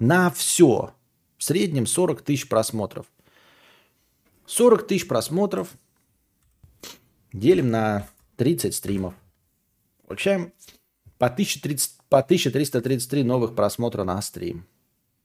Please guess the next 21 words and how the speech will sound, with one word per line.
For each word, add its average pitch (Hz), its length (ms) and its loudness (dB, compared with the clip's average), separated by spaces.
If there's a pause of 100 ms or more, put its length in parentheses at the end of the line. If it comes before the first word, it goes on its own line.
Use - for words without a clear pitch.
(680)
Выглядит, 127 680 -6
блядь, 180 280 -4 (140)
охуительно, 139 720 -4
но 120 120 -4
че-то 123 200 -8
как-то 175 260 -8
не 190 100 -8
выглядит 110 380 -8
охуительно. - 440 -16 (800)
Люблю 117 260 2
вот 120 140 0
это 120 140 -4
все, - 180 -2
когда 104 240 -2
Косте 117 320 0
объясняют, 104 440 -2
как 101 140 -6
надо 101 200 -2
эту 98 160 -4
жизнь 92 280 -4
жить. - 280 -8